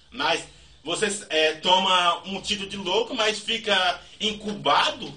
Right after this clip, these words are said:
Cadê os, os modificadores do reino? Ah, você toma um, um título de que é alienado,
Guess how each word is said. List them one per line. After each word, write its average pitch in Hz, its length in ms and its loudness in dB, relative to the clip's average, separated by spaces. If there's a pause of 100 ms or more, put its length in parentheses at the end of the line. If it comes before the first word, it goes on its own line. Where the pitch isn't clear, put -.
(1400)
Cadê 247 380 0
os, 202 340 -4 (120)
os 175 160 -6
modificadores 175 840 -4
do 170 100 -6
reino? 160 300 -4 (320)
Ah, - 300 2 (600)
você 202 340 -2
toma 220 280 -2
um, 208 400 -8
um 185 240 -2
título 208 480 -2
de 185 380 -4 (640)
que 170 100 -4
é 175 120 -2
alienado, 180 920 -2